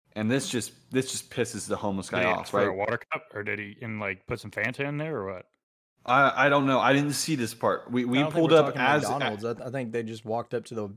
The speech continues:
Speaker 3: fountain drink where they got the stack of cups, you know
Speaker 1: Yeah.
Speaker 3: what I mean?
Speaker 1: Yeah, that's, well, that's what, that's what would have happened.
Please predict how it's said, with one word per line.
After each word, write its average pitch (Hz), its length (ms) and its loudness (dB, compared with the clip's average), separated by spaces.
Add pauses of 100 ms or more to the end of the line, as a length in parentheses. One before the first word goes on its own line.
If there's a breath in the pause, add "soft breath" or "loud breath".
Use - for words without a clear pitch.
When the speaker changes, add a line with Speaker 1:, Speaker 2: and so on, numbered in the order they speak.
Speaker 3:
fountain 131 300 -6
drink 104 260 -8
where 107 80 -6
they 107 80 -4
got 107 160 -4
the 101 80 -14
stack 107 300 -6
of 92 100 -16
cups, 117 160 -4
you 117 60 4
know 113 40 4
Speaker 1:
Yeah. 101 220 2
Speaker 3:
what 95 80 -4
I 104 40 -8
mean? 107 180 -12 (380)
Speaker 1:
Yeah, 117 240 4
that's, 127 260 2
well, 135 160 4
that's 147 180 6
what, 117 180 -2
that's 135 200 2
what 113 80 -2
would 110 160 2
have 92 100 -2
happened. 92 400 -6